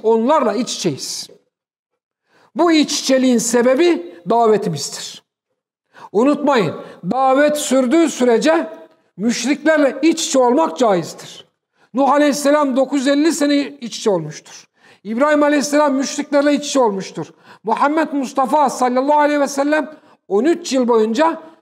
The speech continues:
müşriklerle iç içe olmuştur. Ama dokuz yüz elli sene müşriklerle iç içe olan Resulullah Nuh Aleyhisselam, "Rabbi inni da'avtu kavmi leylen ve nehara." Rabbim, ben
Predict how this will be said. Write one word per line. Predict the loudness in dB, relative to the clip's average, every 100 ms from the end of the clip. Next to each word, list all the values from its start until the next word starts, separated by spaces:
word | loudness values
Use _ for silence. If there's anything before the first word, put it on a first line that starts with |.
| -12
müşriklerle | -10 -8 -10 -6 -2 0 0 0
iç | -2 -2
içe | -2
olmuştur. | 0 0 -4 -8 -4 -4 -4 -16 _ _ -10 -2
Ama | 0 2 0 -4 -18 -4
dokuz | -2 -2 -2
yüz | 0
elli | 0 2 0
sene | -2 0 0 -2 -8 _ -12
müşriklerle | -10 -8 -10 -4 0 0 0 -2 -6 -18 _
iç | 0 0 -2
içe | -10 -2
olan | 2 2 0 0
Resulullah | -4 -2 -2 -2 -6 -20 _ _
Nuh | -4 0
Aleyhisselam, | 2 0 0 -2 -2 -2 -4 -18 _ -4
"Rabbi | -2 -2 -4 -12
inni | -8 -6 -4 -4 -4
da'avtu | -4 -4 -6 -8 -4
kavmi | -2 -2 -4 -6 -2
leylen | 0 0 0 -2 -4 -14 _ _ _ _ _ _ -16
ve | -14
nehara." | -4 -2 -2 -4 -8 -12 _ _ -6
Rabbim, | -2 0 -2 -4 -14 _ _
ben | -2 0 -2 -6 -16